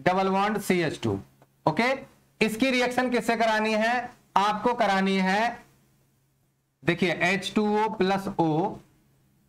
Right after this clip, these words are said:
यहां क्या लेंगे? यहां लेंगे बेटा वन परसेंट alkaline के एम एन ओ फ़ोर।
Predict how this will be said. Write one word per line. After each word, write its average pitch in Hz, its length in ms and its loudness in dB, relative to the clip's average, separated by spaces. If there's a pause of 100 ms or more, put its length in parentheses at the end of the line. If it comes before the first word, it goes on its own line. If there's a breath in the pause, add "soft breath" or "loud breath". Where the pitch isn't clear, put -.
(1300)
यहां 202 320 2
क्या 233 180 0
लेंगे? 180 280 0
यहां 214 360 0
लेंगे 202 240 0
बेटा 202 200 0
वन 208 380 0
परसेंट 185 680 -2 (640)
alkaline 180 800 0 (2750)
के 190 60 4
एम 180 220 2
एन 147 80 0
ओ 123 60 -2
फ़ोर। - 240 -8